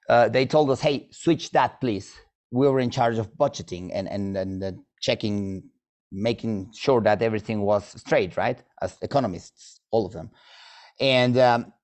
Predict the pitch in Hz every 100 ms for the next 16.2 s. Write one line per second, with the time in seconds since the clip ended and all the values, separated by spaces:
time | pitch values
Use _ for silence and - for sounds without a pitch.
0 | _ _ _ _ _ - 139 165 175 165
1 | 185 165 139 131 123 170 147 - 143 151
2 | 117 117 139 127 123 117 - - 202 -
3 | 175 117 - - - 151 165 156 - 139
4 | 90 - - 156 - - 135 165 120 156
5 | 131 143 120 160 151 123 110 - 123 127
6 | - - 135 123 123 117 147 117 110 107
7 | - 113 _ _ _ - 113 - _ _
8 | _ 104 139 120 113 135 147 98 101 123
9 | 104 90 _ _ _ _ - 180 156 -
10 | 151 160 143 - 120 117 131 123 139 131
11 | 131 123 117 - 101 95 107 - 92 85
12 | 107 _ _ _ _ _ _ _ _ _
13 | _ _ _ _ _ _ 147 151 - -
14 | 185 170 151 170 180 156 113 110 - 120
15 | 104 113 - 110 113 104 190 180 98 95
16 | 151 147